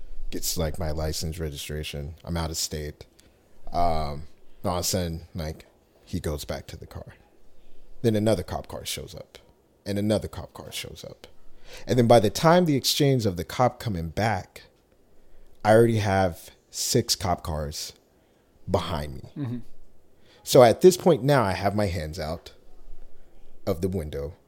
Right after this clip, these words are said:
Speaker 1: The cop comes back and he's like, "You don't have to do that." This is right whenever, um, the riots took place in North Milwaukee.
Speaker 2: Mm-hmm.
Speaker 1: I'm living in Milwaukee at this time. So I have my hands out.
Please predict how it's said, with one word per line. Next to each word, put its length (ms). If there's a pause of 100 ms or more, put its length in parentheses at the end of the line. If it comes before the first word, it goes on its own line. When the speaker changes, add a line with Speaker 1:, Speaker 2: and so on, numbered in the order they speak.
(340)
Speaker 1:
The 80
cop 300
comes 240
back 340
and 120
he's 160
like, 180
"You 60
don't 160
have 100
to 100
do 180
that." 200
This 220
is 120
right 220 (100)
whenever, 600 (320)
um, 320
the 160
riots 420
took 220
place 320
in 120
North 280
Milwaukee. 600
Speaker 2:
Mm-hmm. 200 (420)
Speaker 1:
I'm 300
living 180
in 100
Milwaukee 440
at 120
this 160
time. 240 (720)
So 140
I 80
have 180
my 120
hands 300
out. 360